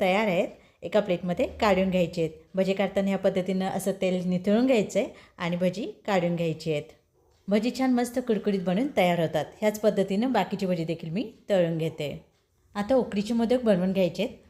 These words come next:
उकडीच्या मोदकांची रेसिपी मी already शेअर केलेली आहे, त्याची लिंक मी इथं डिस्क्रिप्शन बॉक्समध्ये देत आहे.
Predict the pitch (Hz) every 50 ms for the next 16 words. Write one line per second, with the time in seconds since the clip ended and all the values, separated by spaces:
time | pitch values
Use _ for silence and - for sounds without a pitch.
0 | - _ 202 196 196 202 208 202 226 220 208 208 - 226 214 202 220 226 208 202
1 | 208 220 202 226 226 254 240 196 175 180 180 190 202 202 254 254 - - 247 220
2 | 208 214 - 196 185 180 180 175 170 170 165 170 165 202 - - - - - -
3 | - - - _ _ 208 202 208 220 226 226 214 220 220 214 214 247 262 254 208
4 | 196 196 - - 202 202 - 208 185 185 175 175 - - 190 190 185 262 262 196
5 | 190 180 175 180 170 165 170 160